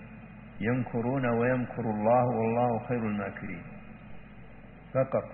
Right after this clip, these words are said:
في اللفظ الذي جاء، ولا نطلق عليه إنه اسم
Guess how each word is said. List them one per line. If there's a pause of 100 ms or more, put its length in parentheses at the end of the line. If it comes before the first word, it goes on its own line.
في (840)
اللفظ
الذي
جاء، (1700)
ولا
نطلق
عليه
إنه
اسم